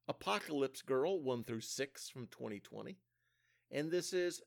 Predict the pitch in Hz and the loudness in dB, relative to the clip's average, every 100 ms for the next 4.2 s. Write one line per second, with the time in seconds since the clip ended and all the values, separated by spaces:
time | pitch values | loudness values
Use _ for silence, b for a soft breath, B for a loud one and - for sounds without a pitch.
0 | _ - - 254 190 113 101 101 - 113 | _ -2 6 6 6 4 2 0 -4 -2
1 | 135 143 - 110 127 135 104 131 139 139 | 0 0 -4 -6 -4 -2 -2 -2 -2 -4
2 | 110 127 120 - _ _ _ - 120 123 | 0 0 0 -6 _ _ _ -4 -2 -2
3 | 107 113 117 - - 147 143 104 87 98 | -2 -4 -4 -8 -8 -4 -2 -2 -2 -4
4 | 196 | -6